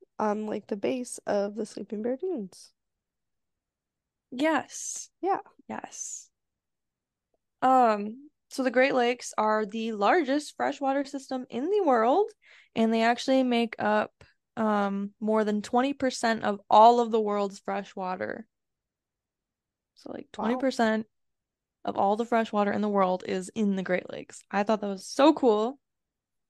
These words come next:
Speaker 2: that our little state
Speaker 1: Wow.
Speaker 2: has
Speaker 1: That's
Speaker 2: that
Speaker 1: so cool.
Speaker 2: honor.
Speaker 1: I love Michigan.
Speaker 2: I know, right? Um,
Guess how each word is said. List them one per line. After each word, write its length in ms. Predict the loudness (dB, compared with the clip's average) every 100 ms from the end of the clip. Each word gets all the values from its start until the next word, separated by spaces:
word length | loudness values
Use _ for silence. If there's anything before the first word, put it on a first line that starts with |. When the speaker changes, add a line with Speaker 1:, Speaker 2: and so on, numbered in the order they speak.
| _ _ _ _ _ _ _ -12
Speaker 2:
that 80 | -8
our 160 | -6
little 460 | -6 -6 -6 -6 -8
state 640 | -14 -8 -4 -4 -6 -14 -20 _ _ _ _ _ _ _ _ _ _ _ -12
Speaker 1:
Wow. 180 | -10 -10 -16 -20
Speaker 2:
has 420 | -18 -18 -20 -20 _
Speaker 1:
That's 280 | -6 -6 -4
Speaker 2:
that 60 | -4
Speaker 1:
so 80 | -6 -4
cool. 120 | -2
Speaker 2:
honor. 280 | 0 -2 -4 -4 -4
Speaker 1:
I 140 | -4 -2
love 220 | -2 -4
Michigan. 720 | -8 -10 -10 -8 -8 -8 -12 -16 _ -14
Speaker 2:
I 120 | -10
know, 180 | -8 -8
right? 340 | -8 -8 -10 _ _ _ -20 _ _ _ _ _ _ _ 0
Um, 640 | 2 4 4 2 0 -4